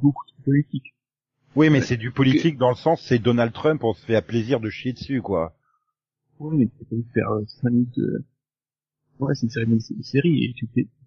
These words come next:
Speaker 1: sur cinq minutes de, de, de, de discours politique, quoi. Ouais, ouais, non, chier, c'est pas là pour regarder des, des discours politiques, quoi. Surtout qu'après, euh,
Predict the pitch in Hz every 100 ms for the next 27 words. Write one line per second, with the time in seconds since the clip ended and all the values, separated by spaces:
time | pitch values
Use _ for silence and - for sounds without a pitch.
0 | 135 139 160 - - 127 135 120 117 113
1 | 110 107 110 - - - 113 117 - 120
2 | - - 120 139 147 - _ - - -
3 | 131 123 110 135 131 - - - 156 _
4 | - - - 110 110 110 110 107 - -
5 | - - 113 107 - 147 175 - _ _
6 | _ _ _ _ _ _ _ _ _ _
7 | _ _ _ _ _ _ _ _ _ _
8 | _ _ _ 127 104 - 131 110 -